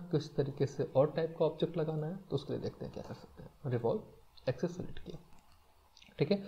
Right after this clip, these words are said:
Direction हमने blind नहीं रख के हमने रख दिया up to the surface,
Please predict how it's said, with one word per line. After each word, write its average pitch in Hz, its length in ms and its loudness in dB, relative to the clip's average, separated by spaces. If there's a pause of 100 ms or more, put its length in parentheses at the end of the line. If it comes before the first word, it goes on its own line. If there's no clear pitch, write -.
(320)
Direction 165 340 10
हमने 220 300 6
blind 180 260 10
नहीं 208 120 8
रख 151 180 6
के 156 60 6
हमने 147 240 6
रख 135 200 0
दिया 135 200 6
up - 200 0
to - 100 -2
the - 100 4
surface, - 400 -2